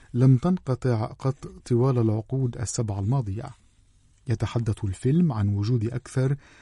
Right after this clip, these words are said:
من أربعمائة وعشرة آلاف طفل في المنطقة دون الثامنة عشرة من العمر، مما لا شك فيه أن تاريخ المستشفى المعاصر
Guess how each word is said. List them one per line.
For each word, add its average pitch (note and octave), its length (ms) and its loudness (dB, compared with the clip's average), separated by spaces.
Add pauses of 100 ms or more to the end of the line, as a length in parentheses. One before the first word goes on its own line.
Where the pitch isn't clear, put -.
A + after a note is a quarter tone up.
(140)
من A#2 140 6
أربعمائة C3 680 2 (100)
وعشرة A#2 540 0 (160)
آلاف A2 540 0
طفل B2+ 600 2
في - 100 -18
المنطقة A#2 580 0 (540)
دون E3 260 4
الثامنة B2 540 4
عشرة A2 560 0
من G#2 200 4
العمر، G2+ 400 0 (920)
مما G#2 240 4
لا G2 140 0
شك - 240 -4
فيه B2+ 320 2 (500)
أن C3+ 220 8
تاريخ E3 380 4
المستشفى C3 1000 2
المعاصر A2 720 0